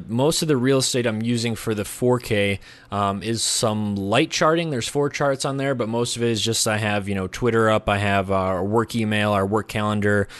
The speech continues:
um, our customer support stuff. So for me, that just makes my life easier. And I actually bought the T V to double as, um, this is pretty much my office doubles as a guest room when people come in.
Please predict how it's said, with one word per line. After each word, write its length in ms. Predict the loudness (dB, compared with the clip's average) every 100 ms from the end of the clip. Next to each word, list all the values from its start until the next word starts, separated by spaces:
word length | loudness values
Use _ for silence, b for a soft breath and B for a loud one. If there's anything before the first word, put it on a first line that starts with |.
| B B
um, 320 | -2 0 0
our 100 | -2
customer 400 | 0 0 2 0
support 400 | 0 0 0 0
stuff. 220 | 0 -2
So 160 | 0 -2
for 160 | 0 0
me, 260 | 2 4
that 160 | 4 2
just 220 | 2 0
makes 260 | 0 0 0
my 300 | 0 2 2
life 360 | 4 2 0
easier. 500 | -2 0 2 2 2 0 B B B
And 440 | 0 2 4 2 0
I 100 | 2
actually 240 | 2 2 2
bought 260 | 4 2
the 60 | 0
T 220 | -2 0
V 180 | 0 0
to 120 | -2
double 420 | 0 2 2 2
as, 460 | 2 2 2 0 0
um, 300 | 0 0 0
this 180 | 0 -2
is 80 |
pretty 200 | -2 -2
much 220 | 0 -2 -2
my 100 | 0
office 380 | 0 0 -2
doubles 320 | 0 0 0 0
as 140 | 0
a 80 | 0
guest 320 | 0 0 0
room 100 | 0
when 100 | 0
people 240 | 0 0
come 200 | 0 0
in. 160 | 2